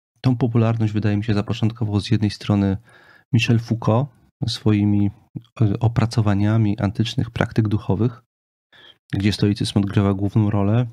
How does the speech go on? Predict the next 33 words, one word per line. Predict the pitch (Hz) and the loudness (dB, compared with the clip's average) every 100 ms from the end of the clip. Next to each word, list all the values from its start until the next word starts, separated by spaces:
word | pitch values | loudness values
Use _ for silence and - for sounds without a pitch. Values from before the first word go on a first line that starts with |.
| - | -2
a | 107 | -2
z | |
drugiej | 101 110 107 | 0 0 -2
strony | - - 104 104 - | -4 0 2 2 2
inny | 120 117 98 92 | 2 2 2 -2
francuski | - 95 - 101 - 95 | -2 -4 -2 -4 -2 -4
filozof | - 98 92 101 113 _ - - - | 0 0 0 -2 -4 _ -20 -20 -2
Pierre | 113 107 | 0 2
Hadot. | 104 92 78 80 - _ _ _ _ - _ - | 0 0 -2 -2 -12 _ _ _ _ -20 _ -2
To | 117 | 0
byli | 107 110 107 107 104 | 2 2 2 2 0
historycy, | - 117 - 113 107 - 127 151 - _ - 123 | -2 -4 0 0 0 0 0 0 -4 _ -4 0
ale | 123 | 2
za | 123 | 2
tymi | 123 135 | 2 0
historykami | 117 - 120 110 117 110 110 | 0 -2 0 0 2 0 0
poszła | 110 104 107 98 | -2 -2 0 -2
fascynacja | - 113 - 110 101 110 - 98 95 95 _ _ _ _ _ _ - | 0 -2 0 0 0 -2 -4 -2 -2 -6 _ _ _ _ _ _ -2
szersza, | - 113 - 104 | 0 2 2 0
nie | 104 | 0
tylko | 120 113 | -2 -4
historyczna, | 117 - 98 98 - 95 | -4 0 0 0 -2 -2
ale | |
także | 90 98 98 | 0 0 0
praktyczna. | - 98 - 107 - 107 | 0 -2 -2 -2 0 -2
Pojawiła | 104 101 98 95 | 0 0 0 -2
się, | - | -4
tak | - | -4
jak | 104 | -2
powiedziałem, | - 104 104 98 | 0 -2 0 -2
cała | - 98 98 | -2 -2 0
rzesza | 104 - - - | 0 -2 -6 -2
praktyków, | 110 - 120 117 - | -4 0 -4 -4 -14